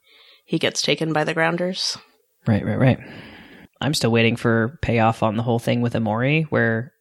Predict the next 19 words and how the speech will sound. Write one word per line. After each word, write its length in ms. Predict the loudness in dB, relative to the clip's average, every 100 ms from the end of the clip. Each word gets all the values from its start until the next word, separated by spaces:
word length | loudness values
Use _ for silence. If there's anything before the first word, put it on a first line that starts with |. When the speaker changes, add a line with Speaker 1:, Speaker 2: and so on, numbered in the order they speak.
| _
Speaker 2:
like, 260 | 0 0 2
what 180 | 4 4
was 180 | 2
the, 160 | 2 0 0
what 200 | 2 4
was 280 | 4 0 -4 -4
the 220 | 2 2
purpose 540 | 2 2 4 2 4
of 80 | 4
having 360 | 4 4 4 2
her 560 | 4 4 2 0 -4 -10 _ -2
plan 280 | 2 4 4
to 100 | 2
leave 420 | 4 4 4 0
to 80 | 0
go 120 | 0
find 240 | 2 0 0
her 80 | 2
brother, 480 | 2 4 2 0